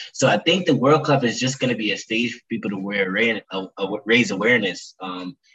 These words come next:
and just, you know, like, probably have something written on their s-, on their, on their kit, their, their, their armband or their socks, but I don't think it's gonna be something as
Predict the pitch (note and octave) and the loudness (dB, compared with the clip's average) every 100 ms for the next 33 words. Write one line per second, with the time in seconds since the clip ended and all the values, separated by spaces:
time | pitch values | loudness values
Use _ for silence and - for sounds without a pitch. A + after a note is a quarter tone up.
0 | - G2+ G#2+ G2 - G#2+ G2 F#2+ F#2 - | -6 -4 -4 -6 -6 -4 -2 -4 -6 -12
1 | _ _ _ _ G2 A2+ - - - A2 | _ _ _ _ -2 -2 -6 -8 -2 0
2 | A2+ - - - G#2+ G#2+ G#2 G2+ G#2 G#2 | 2 0 0 0 0 -2 -4 -4 -6 -4
3 | G2 F#2+ F#2 F#2 F#2 - - F#2+ F#2 F2+ | -4 -4 -6 -6 -6 -10 -12 -10 -6 -8
4 | F2+ - F#2 F2+ E2+ - C3 C3+ C3+ - | -10 -10 -8 -6 -8 -2 2 4 2 -2
5 | F#2 F2+ - - F#2+ F#2 - - F#2 E2+ | -6 -6 -10 -10 -6 -6 -6 -8 -8 -8
6 | - _ - - B2 B2+ B2 B2 B2+ B2 | -12 _ -16 -2 2 4 4 4 6 4
7 | A#2+ F#2+ F2+ F2+ - B2+ B2+ - - - | 2 -2 -8 -10 -2 2 2 -2 -6 -4
8 | B2+ C#3 C3 B2 B2 - A2+ G2+ G#2+ G#2 | 2 4 4 0 -4 -4 -8 -6 -8 -8
9 | G#2+ G#2 G2 F#2 G2 | -6 -6 -8 -8 -10